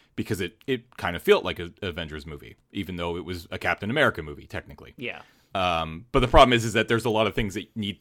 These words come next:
Speaker 1: to happen within the universe to, to get you to that Civil War point.
Speaker 2: Yeah.
Speaker 1: Um, and I think, and I think there are any number of stories. I mean, I'm not a writer. I'm not here to tell, to, to finish that. That's somebody else's job. I'm just
Speaker 2: Mm-hmm.
Speaker 1: saying,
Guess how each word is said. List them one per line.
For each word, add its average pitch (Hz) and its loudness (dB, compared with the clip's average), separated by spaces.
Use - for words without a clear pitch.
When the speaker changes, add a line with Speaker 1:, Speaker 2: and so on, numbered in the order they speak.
Speaker 1:
to 110 -2
happen 95 0
within 90 -6
the 87 -8
universe 85 -8
to, 76 -12
to - -8
get 85 -4
you 87 -8
to - -10
that 80 -8
Civil 76 -10
War 78 -8
point. 131 -6
Speaker 2:
Yeah. 101 -4
Speaker 1:
Um, 82 -6
and 127 0
I 127 2
think, 143 -2
and 127 0
I 120 2
think 131 -2
there 120 6
are 98 2
any 107 0
number 98 0
of 98 0
stories. 107 0
I - -10
mean, 82 -10
I'm 80 -6
not 92 -4
a 85 -4
writer. 82 -4
I'm 87 -4
not 87 -8
here 87 -10
to 80 -12
tell, 82 -8
to, 101 -2
to 120 -4
finish 92 -4
that. 92 -2
That's 151 2
somebody 98 -2
else's 87 -4
job. 76 -4
I'm 120 0
just 113 -4
Speaker 2:
Mm-hmm. 160 0
Speaker 1:
saying, 90 -2